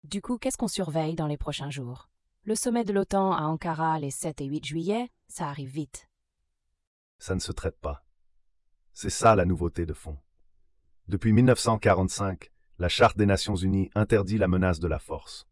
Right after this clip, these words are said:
Speaker 2: pas seulement son emploi. Un président américain qui menace publiquement de faire disparaître un État membre de l'onu, ça aurait déclenché en d'autres temps des résolutions, des condamnations, au moins une convocation du Conseil de sécurité.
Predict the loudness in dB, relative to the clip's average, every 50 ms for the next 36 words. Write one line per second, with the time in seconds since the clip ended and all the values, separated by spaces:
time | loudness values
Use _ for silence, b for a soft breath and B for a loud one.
0 | _ -2 -2 0 0 0 0 0 0 0 -2 -2 -4 -4 -4 -6 -6 -8 -8 -8
1 | -10 _ _ _ _ _ -20 -20 -20 _ _ -8 -6 -4 0 0 2 2 4 6
2 | 6 6 6 6 6 4 4 2 2 0 0 0 0 0 0 2 4 4 2 2
3 | 0 -2 -2 0 2 0 0 0 2 2 2 2 0 -2 -2 -4 -2 -2 -4 -6
4 | -4 0 2 2 4 4 2 0 0 -4 -6 -4 -4 -2 0 0 2 2 2 2
5 | 2 0 -2 -4 -4 -2 -2 -2 0 0 0 -2 -4 b b b b b b b
6 | -2 2 4 4 4 6 4 4 2 2 2 0 0 0 0 0 0 2 2 2
7 | 2 2 0 -2 -6 -2 0 0 2 2 0 0 0 -2 -2 -2 -4 -4 -6 -8
8 | -8 -8 -6 -6 -6 -4 -2 0 0 2 0 0 -4 -4 -6 -8 -8 -8 -10 _
9 | _ _ _ _ -8 -4 0 2 6 6 6 6 4 2 0 -2 0 0 0 0
10 | 0 -2 -2 -4 -6 -6 -6 -6 -6 -6 -6 -4 -4 -4 -6 -6 -8 -8 -10 -10
11 | -10 -8 -8 -8 -8 -8 -12 -12 -12